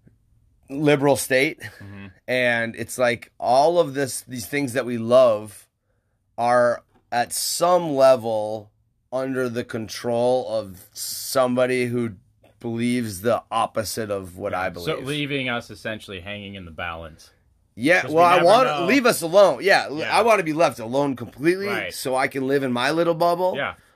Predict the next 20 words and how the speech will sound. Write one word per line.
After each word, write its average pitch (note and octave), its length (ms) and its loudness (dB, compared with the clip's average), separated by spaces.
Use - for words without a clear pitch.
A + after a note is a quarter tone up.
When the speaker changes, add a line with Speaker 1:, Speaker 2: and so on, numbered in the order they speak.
Speaker 1:
Um, B2 460 -4
which C3 260 -4
is, G#2+ 260 -10
which - 300 -6
is A2 240 -8
kind C3 200 0
of B2+ 100 -2
what B2 220 0
America's B2 500 -2
all B2 180 2
about. B2 340 -2
That's A2 200 -12
the A2 60 -14
whole A#2+ 120 -2
Speaker 2:
Right. G2 140 -4
Speaker 1:
point B2+ 180 -4
of A#2 80 -8
freedom. D3 360 -6
But D3+ 460 0
it's, D3 380 -8